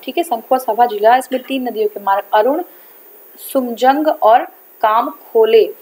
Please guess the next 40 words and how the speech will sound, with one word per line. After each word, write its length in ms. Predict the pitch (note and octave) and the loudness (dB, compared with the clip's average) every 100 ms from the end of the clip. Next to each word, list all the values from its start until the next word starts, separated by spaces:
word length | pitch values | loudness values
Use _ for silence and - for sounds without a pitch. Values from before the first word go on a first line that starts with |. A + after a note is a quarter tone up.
| _ _ | _ _
उसके 300 | B3+ B3 D4+ | -10 -6 -4
नदी 260 | C#4 A3+ G#3+ | -2 -2 -6
के 200 | G#3 C4 | -4 -4
जो 140 | C4 | -2
है 60 | A#3 | -4
प्रवाह 320 | A3+ G#3+ G#3+ | 0 0 0
को 160 | G#3+ A3 | -4 -6
मोड़कर 420 | G3+ G3+ C#4 D4+ | -4 -4 -2 -2
नौ 240 | A#3+ A3+ | -2 -2
हेक्टेयर 440 | A#3 G#3+ - G3+ C4 | -2 -4 0 0 0
जो 80 | G#3+ | -4
है 100 | A#3 | -2
ले 180 | G#3 | 0
लिया 180 | F#3 F3 | 0 -2
गया। 180 | F3 F3+ | -2 -6
तो 160 | F3+ A3 | -4 -4
ये 100 | A#3 | -4
पूरा 240 | A3+ G#3 | 0 0
था। 240 | G#3 C#4 F4 - - _ | 0 -2 -4 -16 -20 _
कई 180 | C4 C4+ | 0 2
जगह 240 | A3+ G#3+ | -2 -2
जो 120 | G#3 G#3+ | -4 -2
है 240 | A#3+ D4+ - - _ | -2 -2 -8 -20 _
उन्होंने 300 | A#3 A#3 A3 | -8 -6 -6
क्या 160 | A#3 A3 | -2 -2
किया 200 | A3 B3 | -2 -4
है 100 | D4+ | -4
कि 180 | D4+ D4 | -6 -2
अतिक्रमण 560 | A#3 A#3+ - A#3+ C4 - A#3 | -2 -2 -6 -4 -4 -6 -4
करने 180 | A3+ A3+ | -4 -4
की 140 | - | -10
कोशिश 320 | G#3 G#3 A#4 | -6 -6 -6
की 120 | - C4 | -4 -2
है, 80 | |
ज़मीन 360 | A#3+ A3+ A3+ B3+ | 0 -2 -2 -6
जो 260 | - G#3 A3+ | -8 -4 0
है 100 | A#3 | 0
उनका 240 | A3 A#3 | 0 -2
जो 80 | A3 | 0
ये 180 | A3 | 0